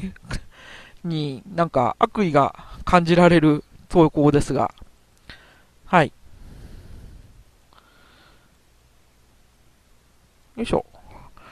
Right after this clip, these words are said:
まあ、あのー、ね、団体って、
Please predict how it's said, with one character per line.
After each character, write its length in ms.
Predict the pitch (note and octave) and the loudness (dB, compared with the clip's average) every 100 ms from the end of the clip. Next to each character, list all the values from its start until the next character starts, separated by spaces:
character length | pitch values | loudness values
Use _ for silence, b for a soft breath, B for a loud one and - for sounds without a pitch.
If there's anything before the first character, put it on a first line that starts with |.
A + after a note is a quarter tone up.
| b - | b 4
ま 280 | C#4 G#3 | 6 8
あ、 240 | D#3 - G3+ | 6 4 4
あ 40 | |
の 640 | G3+ F#3+ F#3+ F#3+ F#3 F3+ G3 | 4 2 2 2 0 0 -4
ー、 0 | b b b b b _ _ - | b b b b b _ _ -6
ね、 220 | A#3+ A3+ - | -2 -2 2
団 240 | F#3 C4 D#4+ | 4 4 6
体 240 | F4+ E4+ | 4 4
っ 40 | |
て、 480 | - - F#3+ D3+ D3 | 0 4 6 4 0